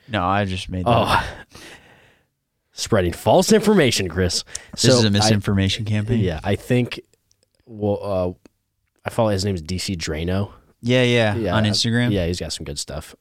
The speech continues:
Speaker 2: Um, he, uh, I think posted that, so the woman that started that whole campaign or whatever, like, lost her job. I think she's going to jail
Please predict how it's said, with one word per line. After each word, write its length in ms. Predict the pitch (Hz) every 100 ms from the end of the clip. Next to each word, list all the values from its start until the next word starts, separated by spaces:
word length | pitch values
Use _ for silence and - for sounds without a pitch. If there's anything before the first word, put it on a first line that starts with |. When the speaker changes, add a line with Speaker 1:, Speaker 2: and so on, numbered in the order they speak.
| _
Speaker 2:
Um, 420 | 90 82 71 73 - - - _ _ _ _ _ _
he, 500 | - - 117 113 104
uh, 300 | 92 82 80 - _ _ _ -
I 20 |
think 260 | - -
posted 380 | - 104 - 90
that, 240 | 80 - -
so 100 | 95
the 100 | 90
woman 240 | 117 131
that 100 | 95
started 480 | - - 101 98 85
that 140 | 87
whole 340 | - 98 90 85
campaign 480 | - 92 - 90
or 20 | 82
whatever, 320 | 82 78 73
like, 200 | 69 - _ - - - _ -
lost 300 | 82 82 -
her 80 | 64
job. 540 | 73 101 107 107 107
I 60 | 92
think 160 | 92 -
she's 140 | 87
going 140 | 90 71
to 60 |
jail 680 | 71 90 98 101 110 113